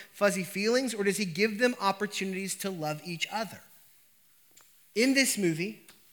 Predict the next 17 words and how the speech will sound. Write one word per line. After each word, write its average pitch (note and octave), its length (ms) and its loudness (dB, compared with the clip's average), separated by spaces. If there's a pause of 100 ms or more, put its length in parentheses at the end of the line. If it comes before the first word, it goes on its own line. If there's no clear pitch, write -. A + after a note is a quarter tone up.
which - 100 -12
I'm B2+ 120 -8
a B2 40 -10
hundred G#3 360 4
percent B3+ 320 2
not A3 180 4
endorsing, D#3 440 -4 (1700)
you G#3 80 0
get D#4 160 8
a C#4 60 6
brief C#4 480 6
moment C4+ 380 6
of A3+ 80 2
insight A#3 400 4
in G3 100 0
this G3 160 2
exchange, B3 800 0